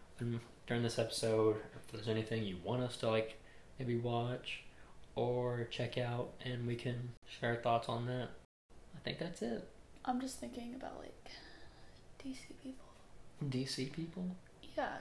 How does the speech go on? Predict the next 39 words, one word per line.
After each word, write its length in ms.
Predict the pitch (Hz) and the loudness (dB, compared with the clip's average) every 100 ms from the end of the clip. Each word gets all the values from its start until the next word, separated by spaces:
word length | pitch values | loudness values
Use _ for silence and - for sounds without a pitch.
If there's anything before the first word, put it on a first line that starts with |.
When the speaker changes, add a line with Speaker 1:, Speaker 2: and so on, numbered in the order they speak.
| - | -8
Speaker 2:
'cause 320 | - 269 - | -10 -12 -8
you 80 | 262 | -4
don't 100 | 254 | -4
know 120 | 247 | -4
anything 300 | 240 247 262 | -6 -8 -6
about 180 | 262 - - | -6 -8 -12
D 80 | 277 | -12
C. 200 | - 311 | -10 -10
Speaker 1:
I 160 | 147 | -6
know 100 | 180 175 | -4 -4
everything 340 | 143 156 - 135 135 | -6 -8 -6 -8 -6
about 140 | 135 139 | -8 -8
everything. 400 | 135 139 151 139 131 - - - - - - - - - | -8 -8 -6 -6 -8 -12 -16 -14 -16 -16 -16 -16 -14 -4
Speaker 2:
I, 520 | 262 294 330 339 320 - | 0 2 2 0 -2 -4
I 100 | 262 | -2
don't 160 | 294 294 | 0 0
understand 420 | 247 240 - 269 | -2 -4 -6 -8
the 60 | - | -10
Batmans 1000 | - - - - - - - - 269 | -14 -16 -16 -16 -14 -14 -14 -14 -10
at 80 | 285 | -8
all. 360 | 320 339 285 - - - - - - - - - - - - | -8 -8 -10 -12 -14 -14 -16 -16 -16 -14 -14 -14 -14 -14 -8
I 60 | - | 0
don't 180 | 262 254 | 2 2
get, 220 | 240 - | 0 -2
like, 200 | 233 226 | -4 -2
why 300 | 226 220 220 - - | 2 2 0 -2 -4
the 60 | |
Batmans, 720 | 220 214 - 226 220 220 214 - | 0 2 0 -2 -2 0 -2 -4
like, 200 | 233 233 | -6 -2
there's, 200 | 226 226 | -2 -2
like, 140 | 233 | -2
a 60 | 226 | -2
thousand 400 | 220 220 220 214 | 0 2 2 2
Batman 340 | 214 220 214 | 2 2 0
movies 400 | 220 220 220 220 | 0 0 -2 0
and 160 | 226 220 - - - | -2 -2 -6 -14 2
none 320 | 226 226 226 | 6 8 8
of 140 | 220 208 | 6 6
them 340 | 220 214 | 6 4